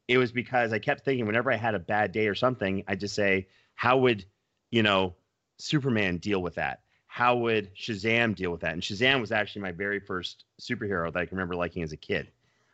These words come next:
Um, so, you know, it, it just came from this place of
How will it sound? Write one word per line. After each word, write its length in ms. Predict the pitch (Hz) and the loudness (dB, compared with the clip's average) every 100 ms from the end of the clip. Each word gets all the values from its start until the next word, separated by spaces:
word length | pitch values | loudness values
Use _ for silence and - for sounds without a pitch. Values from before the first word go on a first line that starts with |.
| - | 0
Um, 500 | 101 98 95 90 92 | 4 4 4 2 -4
so, 640 | - - 107 101 98 92 - _ _ _ | 0 4 4 4 0 -6 -14 _ _ _
you 100 | 117 | -2
know, 200 | 113 104 | 0 0
it, 260 | 101 - 110 | -2 -8 -10
it 120 | 101 | -10
just 220 | 107 135 - | -4 -4 -2
came 200 | 123 117 | -2 -2
from 180 | 117 | -4
this 140 | 110 98 | -4 -6
place 340 | - 107 104 | -4 -4 -2
of 260 | 98 92 | -2 -2